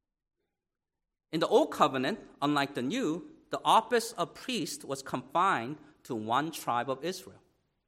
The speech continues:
Instead of a portion in the Promised Land, Levi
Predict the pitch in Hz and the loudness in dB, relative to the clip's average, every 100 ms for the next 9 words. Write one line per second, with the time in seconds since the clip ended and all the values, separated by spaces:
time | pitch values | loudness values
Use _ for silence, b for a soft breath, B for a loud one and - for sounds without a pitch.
0 | _ _ _ _ _ _ _ _ _ _ | _ _ _ _ _ _ _ _ _ _
1 | _ _ _ - 147 151 202 175 143 - | _ _ _ -6 -2 4 6 6 2 2
2 | 196 - 202 156 185 - 180 202 196 208 | 2 2 0 0 -2 2 2 4 0 2
3 | 196 196 135 160 196 139 120 147 | 2 2 0 -4 -4 2 2 2